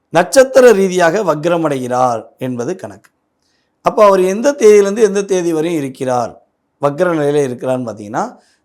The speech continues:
ஜூலை மாதம் பதிமூணாம் தேதியிலிருந்து நவம்பர் மாதம் இருபத்தி ஏழாம் தேதி வரையும் சனி பகவான்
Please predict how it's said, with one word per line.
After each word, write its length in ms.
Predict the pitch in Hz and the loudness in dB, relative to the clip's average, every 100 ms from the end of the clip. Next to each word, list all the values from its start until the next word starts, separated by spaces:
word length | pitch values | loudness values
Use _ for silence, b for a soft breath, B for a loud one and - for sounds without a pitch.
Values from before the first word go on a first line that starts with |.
| - | -6
ஜூலை 440 | 180 254 262 247 | -2 2 6 6
மாதம் 640 | 214 170 170 180 240 - _ | 4 2 2 0 -4 -8 _
பதிமூணாம் 640 | 143 165 190 190 190 185 180 | -4 -4 -4 -2 0 0 0
தேதியிலிருந்து 880 | 147 147 139 131 123 113 120 143 - _ _ _ _ _ _ _ - | 0 0 -2 -4 -6 -6 -4 -4 -6 _ _ _ _ _ _ _ -4
நவம்பர் 540 | 135 190 247 254 247 | 2 4 4 4 4
மாதம் 400 | 208 180 175 233 | 4 4 4 0
இருபத்தி 380 | 180 202 226 202 | 0 2 2 2
ஏழாம் 300 | 196 180 165 | 4 4 2
தேதி 260 | 156 143 135 | 0 -2 -4
வரையும் 460 | 131 123 190 302 | -4 -4 -6 -8
சனி 340 | - - 151 180 | -10 -6 -4 -4
பகவான் 600 | 175 156 127 147 240 | -4 -4 -2 -4 -6